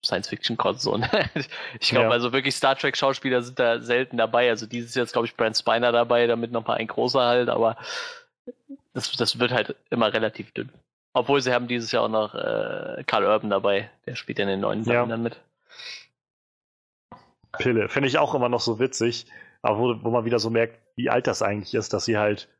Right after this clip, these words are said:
Speaker 2: in den sechzigern, als das Ganze rauskam, und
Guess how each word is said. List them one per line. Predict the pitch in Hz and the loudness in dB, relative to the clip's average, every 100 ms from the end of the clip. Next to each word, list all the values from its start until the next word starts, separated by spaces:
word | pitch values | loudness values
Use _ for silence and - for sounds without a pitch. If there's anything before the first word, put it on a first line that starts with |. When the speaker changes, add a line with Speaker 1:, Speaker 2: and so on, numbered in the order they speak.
| _ _ _ | _ _ _
Speaker 2:
in | 107 | -4
den | 104 | 0
sechzigern, | 131 139 123 117 | 0 0 -2 -2
als | 110 - | -2 -6
das | 110 | -6
Ganze | 110 110 | -6 -4
rauskam, | 95 113 - 117 117 123 - _ _ _ _ | -2 -2 -2 0 0 -2 -10 _ _ _ _
und | 127 104 - | -4 -4 -8